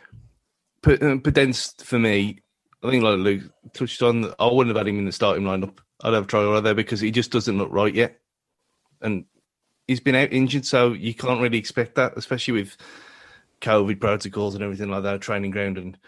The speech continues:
you ain't getting reserve games. So if that's the case with him, then it's gonna be the case with others as well. And, like, when Johnny does come back in a few weeks' time, is that gonna be the same for him as well?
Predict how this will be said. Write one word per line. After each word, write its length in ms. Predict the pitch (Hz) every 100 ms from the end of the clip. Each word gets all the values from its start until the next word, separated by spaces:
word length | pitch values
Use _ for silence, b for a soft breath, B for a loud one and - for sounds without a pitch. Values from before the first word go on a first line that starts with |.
| b -
you 80 | 107
ain't 120 | 101
getting 180 | 104 101
reserve 360 | 98 110 98
games. 320 | 101 90 95
So 300 | - 107 98 - b b b b b b _ _ b _ _ _ _ -
if 80 | 123
that's 160 | 151
the 80 | 147
case 220 | 156 143
with 80 | 107
him, 340 | 120 92 98 113 B B B B -
then 140 | 120 120
it's 160 | 110
gonna 140 | 131 117
be 40 |
the 60 | 113
case 240 | 131 110
with 100 | 110
others 280 | 117 104 107
as 120 | 101
well. 300 | 117 123 135
And, 180 | 117 113
like, 160 | 110 104
when 160 | 117
Johnny 260 | 110 117 117
does 280 | - 120 -
come 220 | 131 120
back 300 | 120 - 131
in 220 | 113 104 _ _ _ -
a 60 |
few 180 | - 127
weeks' 220 | 120 113
time, 400 | - 123 123 123 _ _ _
is 120 | 107
that 160 | 110 107
gonna 140 | 120
be 80 | 120
the 60 | 113
same 300 | - 120 117
for 140 | 110
him 160 | 123 120
as 100 | 110
well? 380 | 120 123 123